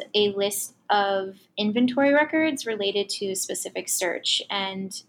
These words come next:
this is part of our mission in being a web portal of discoverability. So if someone is searching our website for Rocky Balboa and something pops up from Maryland Public Television,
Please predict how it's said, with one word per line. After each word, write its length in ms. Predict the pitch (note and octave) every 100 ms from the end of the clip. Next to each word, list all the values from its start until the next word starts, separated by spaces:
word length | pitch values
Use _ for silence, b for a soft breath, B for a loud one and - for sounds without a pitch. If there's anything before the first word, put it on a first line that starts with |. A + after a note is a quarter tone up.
| _ _ -
this 500 | G#3+ G#3+ - - -
is 180 | A3 A#3
part 280 | - A3+ A3+
of 80 | A#3
our 140 | A3+
mission 580 | G#3 G3 - A#3 A#3 B3
in 280 | C4+ A3 G#3
being 460 | G#3 G3+ G3 G3+ G3+
a 280 | G3 F#3+ F#3
web 240 | F#3+ F#3+
portal 440 | - A3 A#3 B3
of 140 | A#3+ G#3+
discoverability. 920 | G#3 - F#3 F#3 F#3 F3+ G3 A#3+ C#4+
So 240 | - G#3+
if 200 | G3+ G3+
someone 360 | - A3 A3 A3
is 120 | G#3
searching 320 | - G3+ G3+
our 120 | F#3+ F#3
website 460 | F#3 F#3 F#3+ F3+ -
for 220 | F#3+ F3
Rocky 320 | F3 F3+ F#3+
Balboa 640 | F#3 F3+ F3+ F3+ F3 F3 - _ _ _ _ -
and 420 | F#3 F#3+ F#3 F#3
something 500 | - - G#3+ G#3+ G#3
pops 320 | G#3 G3 F#3+
up 220 | G3 F#3+ -
from 380 | G3 F#3+ F#3 F#3+
Maryland 440 | G3 F#3+ F#3+ F#3+
Public 260 | F#3 F3+ F3+
Television, 680 | F#3 F3 F3+ F3+ F#3 F3+